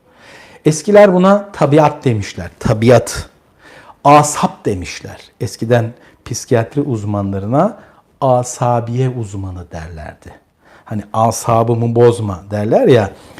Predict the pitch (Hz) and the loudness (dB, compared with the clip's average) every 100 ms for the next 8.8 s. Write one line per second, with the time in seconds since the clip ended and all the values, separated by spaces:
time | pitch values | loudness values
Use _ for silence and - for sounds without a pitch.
0 | - - - 135 139 135 - - - - | -20 -16 -2 4 4 4 0 -12 -14 -6
1 | 120 113 123 117 110 104 98 98 90 92 | -4 0 0 0 -2 -6 -6 -4 -6 -8
2 | 92 90 95 - - 90 - 92 98 160 | -8 -8 -10 -10 -10 -10 -12 -10 -2 -2
3 | 269 - _ - - - - - - _ | -2 -10 _ -20 -20 -20 -20 -20 -20 _
4 | 180 320 262 160 - 202 147 139 139 98 | -2 2 4 4 2 0 2 4 4 2
5 | 80 - _ 139 170 170 156 165 156 - | -4 -18 _ 0 0 0 0 0 0 4
6 | 180 180 - 135 139 139 135 131 131 151 | 4 2 0 2 2 2 2 2 2 0
7 | 151 117 113 117 143 127 104 95 127 123 | 0 2 2 2 0 0 -4 -4 -4 -2
8 | 104 120 147 139 104 95 92 104 | 0 2 2 2 -2 -6 -8 -10